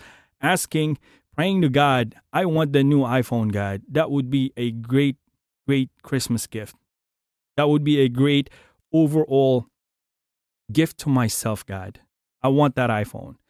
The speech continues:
But God's silence does not mean that you don't deserve it. When I say his silence might be a no,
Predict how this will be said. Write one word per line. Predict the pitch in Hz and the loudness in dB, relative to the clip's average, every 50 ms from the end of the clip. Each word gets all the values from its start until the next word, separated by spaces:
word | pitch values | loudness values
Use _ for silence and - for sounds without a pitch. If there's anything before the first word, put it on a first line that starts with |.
| _ _ _ _ _ _ - | _ _ _ _ _ _ -12
But | - 110 117 | -10 -8 -2
God's | 120 156 170 190 180 139 - | 0 0 2 2 0 -2 -4
silence | - 143 156 180 196 175 139 120 117 117 - - | -2 0 0 2 2 2 4 4 2 2 0 -4
does | - 127 123 123 | -2 -2 2 4
not | 127 131 131 110 | 4 2 2 2
mean | 113 131 139 139 135 131 | 0 0 0 2 2 2
that | 127 120 113 - - - | 2 2 0 -2 -4 -4
you | 131 | -2
don't | 143 131 117 - 107 | -2 -2 -2 -4 -6
deserve | 113 - - - 226 285 311 175 | -8 -6 -6 -6 -4 -2 -2 -2
it. | 117 90 82 - _ _ _ _ _ _ _ _ _ _ _ _ _ _ _ _ _ _ _ _ - | -4 -6 -8 -10 _ _ _ _ _ _ _ _ _ _ _ _ _ _ _ _ _ _ _ _ -6
When | 170 175 | -2 -2
I | 165 | -2
say | - - 160 143 131 120 - - - _ _ _ _ _ _ _ - | 0 0 0 0 0 0 -4 -10 -20 _ _ _ _ _ _ _ -12
his | - - 190 185 - | -4 -2 -2 -2 -2
silence | - - - 147 175 202 202 175 143 131 - - | -6 -6 -4 -2 -2 0 0 0 0 -2 -2 -2
might | 131 135 139 131 127 _ | 0 0 0 0 -2 _
be | - 135 127 110 | -8 -8 -6 -4
a | 110 110 | -4 -2
no, | 107 104 110 151 196 214 139 127 143 - | 0 0 0 0 0 -2 -2 -4 -6 -8